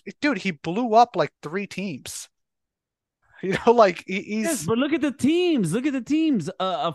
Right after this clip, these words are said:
Speaker 2: floundering Bulls team that can't get their shit together since Jordan, uh, uh, buffoons in Minnesota that, uh, he, qu-, to quote, he called,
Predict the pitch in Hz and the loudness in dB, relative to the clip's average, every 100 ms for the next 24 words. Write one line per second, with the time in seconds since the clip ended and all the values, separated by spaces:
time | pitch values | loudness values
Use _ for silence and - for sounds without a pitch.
0 | - 175 226 285 262 285 254 151 160 277 | -4 -4 -2 0 0 0 0 0 -2 0
1 | 320 - - 143 135 160 214 - _ - | -2 -6 -4 -2 0 -2 -4 -8 _ -8
2 | 170 156 269 254 247 196 - 330 302 156 | -6 -2 -2 -2 -2 -2 0 -2 -2 0
3 | 131 117 160 226 - _ _ _ - 208 | 0 0 -2 -4 -12 _ _ _ -6 -2
4 | 185 131 101 196 269 170 151 - - 147 | 0 -2 -2 0 0 0 0 -4 -6 -4
5 | 156 151 151 147 - 156 147 127 113 - | 0 0 0 -2 -2 -2 -2 -4 -10 -14
6 | 131 135 139 165 - 202 277 302 202 170 | -8 -4 2 2 2 2 4 4 4 4
7 | 156 220 196 - 240 285 190 180 180 180 | 2 2 0 0 0 2 2 0 0 -2
8 | 170 147 113 113 80 110 - - - - | 0 -2 -4 -10 -12 -14 -14 -20 -20 -20
9 | _ - 131 180 160 - - - - - | _ 0 4 4 2 -4 -16 -16 -2 2
10 | 202 - - 170 - 254 302 156 196 - | 2 0 -4 -6 2 4 6 4 4 4
11 | 220 254 214 | 4 6 2